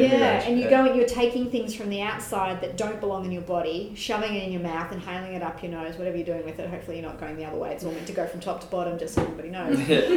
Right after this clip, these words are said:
Speaker 2: And, <laughs> and then your body has to barrier that, and so it only allows through what it can deal with.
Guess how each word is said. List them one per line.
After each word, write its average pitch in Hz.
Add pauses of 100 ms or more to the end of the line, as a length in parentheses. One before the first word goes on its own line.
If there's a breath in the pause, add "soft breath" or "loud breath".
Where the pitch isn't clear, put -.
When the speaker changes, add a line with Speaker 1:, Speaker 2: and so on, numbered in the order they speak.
(120)
Speaker 2:
And, 247
<laughs> 392
and 254
then 240
your 254
body 233
has 202
to 240
barrier 208
that, -
and 208
so 233
it 254
only 226
allows 185
through 202
what 185
it -
can 180
deal 190
with. -